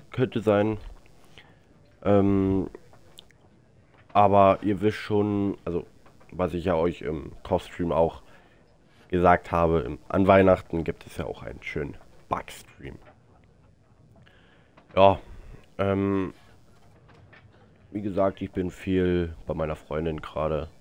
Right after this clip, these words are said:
weil ich genieße es in Familie, weil ich sehe meine Fa-, Freundin als Familie, ist ja Familienmitglied. Da bin ich viel mit ihr unterwegs. Ähm,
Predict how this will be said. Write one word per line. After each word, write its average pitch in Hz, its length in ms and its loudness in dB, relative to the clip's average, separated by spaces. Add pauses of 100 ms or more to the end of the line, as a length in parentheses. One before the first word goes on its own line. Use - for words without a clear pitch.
(360)
weil 90 160 2
ich - 300 -6 (180)
genieße 92 480 2
es 85 420 0 (1000)
in 82 280 -4 (300)
Familie, 101 640 6 (440)
weil 80 180 -6 (580)
ich - 320 -18 (480)
sehe 85 100 -2
meine 80 220 0
Fa-, 80 240 -4 (100)
Freundin 85 420 -2
als 76 180 -8
Familie, 87 460 0
ist 76 160 -10
ja 73 100 -8 (420)
Familienmitglied. 85 720 -4 (640)
Da - 80 -2
bin 92 160 2
ich 92 100 2
viel 95 480 4 (260)
mit 82 180 -8
ihr 87 100 2
unterwegs. 82 560 -2 (1500)
Ähm, 85 720 2